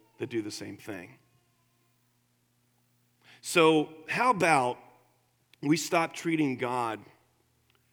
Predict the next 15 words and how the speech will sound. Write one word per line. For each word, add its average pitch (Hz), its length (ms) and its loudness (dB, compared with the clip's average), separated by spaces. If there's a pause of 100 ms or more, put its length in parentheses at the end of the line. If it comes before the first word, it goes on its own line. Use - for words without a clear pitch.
(280)
like 135 220 -2
an 117 160 -6
E 139 180 0
M 113 140 -4
T? 104 480 -10 (1300)
Only 131 200 -2
time 131 180 -4
we 135 80 -2
call 131 240 -4
you 117 60 0
is 110 80 -10
when 113 160 -6
we 117 80 -2
need 117 180 -4
rescuing. 98 560 -12